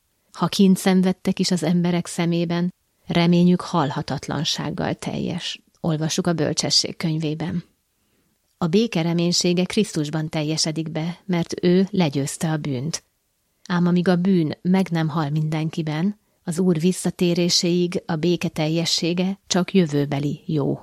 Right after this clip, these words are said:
Izaiás szavával: „Az igazság békét teremt.” Jakab apostol megfogalmazásában pedig:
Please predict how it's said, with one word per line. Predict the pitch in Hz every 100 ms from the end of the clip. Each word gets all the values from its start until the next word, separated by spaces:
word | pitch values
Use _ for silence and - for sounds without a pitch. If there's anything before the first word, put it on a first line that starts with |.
| _ _ _ _ _ _ _ _
Izaiás | 202 185 190 190 185
szavával: | - 185 175 175 185 185 196 _ _ _ -
„Az | 190
igazság | 214 196 196 - 190 175
békét | 165 139 - 139 -
teremt.” | - 160 143 160 - _ _ _ _ _ _ -
Jakab | 190 196 175
apostol | 175 180 180 - 175
megfogalmazásában | 175 185 180 180 180 180 180 180 185 175 180 180
pedig: | 170 185 190 196